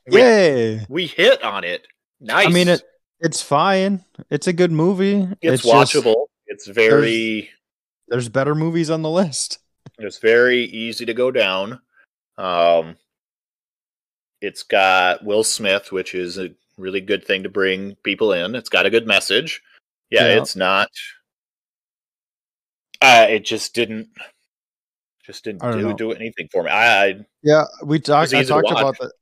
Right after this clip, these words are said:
Speaker 2: I talked about it on the show previously, and I, I said everything I needed to say then, and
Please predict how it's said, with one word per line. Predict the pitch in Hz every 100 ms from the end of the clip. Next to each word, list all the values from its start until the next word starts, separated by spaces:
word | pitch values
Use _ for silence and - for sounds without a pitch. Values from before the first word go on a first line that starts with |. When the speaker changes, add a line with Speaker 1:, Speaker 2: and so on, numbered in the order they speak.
| -
Speaker 2:
I | 143
talked | 135 143 -
about | 143 139
it | 135
on | 131
the | 131
show | - 131 135
previously, | - 135 151 127 - 95 95
and | 98 95 104 _ _ _ _ _ _ _ -
I, | 98 104 -
I | - 107
said | - 113 107
everything | 104 110 110
I | 107
needed | 110 107 101
to | 107
say | - 110
then, | 107 120 131
and | 113 92